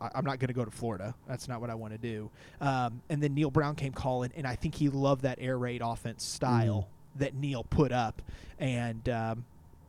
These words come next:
Speaker 1: I, he did a good job with a Troy team that's, you know, went five and two. I think
Speaker 2: Mm-hmm.
Speaker 1: they actually, I think they played App State in their bowl game. I think
Speaker 2: Yeah.
Speaker 1: they lost.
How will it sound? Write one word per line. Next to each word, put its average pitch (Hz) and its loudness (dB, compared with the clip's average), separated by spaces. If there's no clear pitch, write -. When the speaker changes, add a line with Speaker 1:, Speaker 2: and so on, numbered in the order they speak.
Speaker 1:
I, - -6
he 202 6
did 180 8
a 196 8
good 170 4
job 139 4
with 135 4
a 123 4
Troy 143 2
team 139 -2
that's, 117 -6
you 139 -6
know, 117 -4
went 123 -4
five 123 0
and 120 -6
two. 131 0
I 120 4
think 113 6
Speaker 2:
Mm-hmm. 107 0
Speaker 1:
they - 2
actually, 143 2
I 147 2
think - 2
they - 4
played 165 6
App 156 0
State 233 4
in 143 0
their 151 8
bowl 196 6
game. 131 -4
I 139 2
think 185 6
Speaker 2:
Yeah. 131 10
Speaker 1:
they 120 4
lost. 120 -2